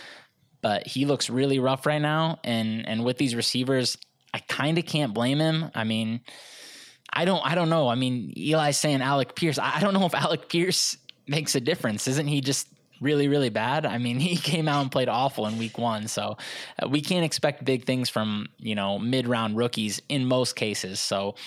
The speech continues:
uh, when I see Matt Ryan playing like this, when I see these stats,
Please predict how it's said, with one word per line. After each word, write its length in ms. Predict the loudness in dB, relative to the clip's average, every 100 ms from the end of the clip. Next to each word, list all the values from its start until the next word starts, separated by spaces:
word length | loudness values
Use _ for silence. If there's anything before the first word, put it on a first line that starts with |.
| -16 -14 -14 -6
uh, 260 | -2 0 2
when 160 | 2 2
I 80 |
see 480 | 0 0 2 0 -2 -10 -20 -20 _ _ _ _
Matt 220 | -2 0 0
Ryan 240 | 0 0
playing 220 | 0 2
like 200 | 2 0
this, 300 | 0 0 0
when 80 | -2
I 60 | -2
see 200 | -4 -2
these 260 | -2 -2
stats, 580 | -2 0 0 -2 -6 -10